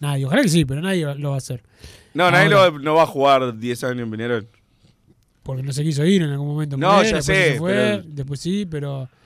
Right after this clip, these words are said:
Speaker 2: No,
Speaker 1: nadie va a
Speaker 2: pues
Speaker 1: ser
Speaker 2: digo,
Speaker 1: como
Speaker 2: no
Speaker 1: Morena.
Speaker 2: creo que estén tan lejos en calidad. Ya, así ya me, alguno me putea.
Speaker 1: Pará, pará, vos decís que Arezzo, ah, bueno, tiene razón.
Speaker 2: Si Arezzo juega diez años en Peñarol, hace trescientos goles.
Speaker 1: ¿No te da vergüenza esta pavada que decís?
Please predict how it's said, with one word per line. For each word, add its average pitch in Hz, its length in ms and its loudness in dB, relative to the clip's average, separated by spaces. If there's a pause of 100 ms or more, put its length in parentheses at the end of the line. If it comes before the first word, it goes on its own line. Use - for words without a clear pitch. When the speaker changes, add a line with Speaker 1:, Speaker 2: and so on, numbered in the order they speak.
(260)
Speaker 2:
No, 147 140 0
Speaker 1:
nadie 202 140 6
va 196 60 6
a - 20 6
Speaker 2:
pues 180 100 4
Speaker 1:
ser 180 80 4
Speaker 2:
digo, - 20 2
Speaker 1:
como 170 80 2
Speaker 2:
no 175 60 2
Speaker 1:
Morena. 156 120 0
Speaker 2:
creo 196 140 2
que 170 60 -4
estén 160 260 -8
tan 160 200 -2
lejos 175 320 -4
en 135 80 -8
calidad. 123 800 -2
Ya, 117 60 -16
así 147 180 -14
ya 147 160 -8
me, 127 80 -8
alguno 131 240 -10
me 120 100 -10
putea. 110 360 -12 (580)
Speaker 1:
Pará, 180 160 4
pará, 185 180 6
vos 202 180 4
decís 208 120 -2
que 175 120 -2
Arezzo, 160 600 -2
ah, 180 160 -4
bueno, 180 160 0
tiene 180 180 0
razón. 135 140 -6
Speaker 2:
Si 156 80 2
Arezzo 185 380 4
juega 180 280 6
diez 175 240 0
años 180 300 0
en 151 80 -6
Peñarol, 180 640 -4 (520)
hace 139 280 -2
trescientos 117 460 -10
goles. 123 380 -6 (220)
Speaker 1:
¿No 339 80 -4
te 339 80 2
da 214 80 6
vergüenza 226 320 -2
esta 151 160 -6 (140)
pavada 233 340 6
que 156 120 -2
decís? 311 380 -2